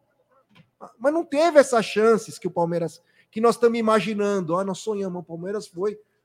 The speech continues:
Não, o Palmeiras jogou, conduzia a bola que o São Paulo tava morto e o Palmeiras ressuscitou o São Paulo.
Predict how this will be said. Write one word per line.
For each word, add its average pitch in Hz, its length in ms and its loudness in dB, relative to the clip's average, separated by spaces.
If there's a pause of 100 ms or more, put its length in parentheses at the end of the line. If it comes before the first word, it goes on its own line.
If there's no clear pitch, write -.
Não, 339 80 -2
o - 40 -8
Palmeiras 285 300 2
jogou, 285 680 0
conduzia 294 480 2
a 254 40 6
bola 254 180 8
que 254 60 -12
o - 40 -6
São 262 100 0
Paulo 262 180 4
tava 269 260 4
morto 294 520 2 (560)
e 311 60 -2
o 302 40 -6
Palmeiras 269 500 4
ressuscitou 262 500 -4
o 254 40 -2
São 269 200 -6
Paulo. 170 360 -2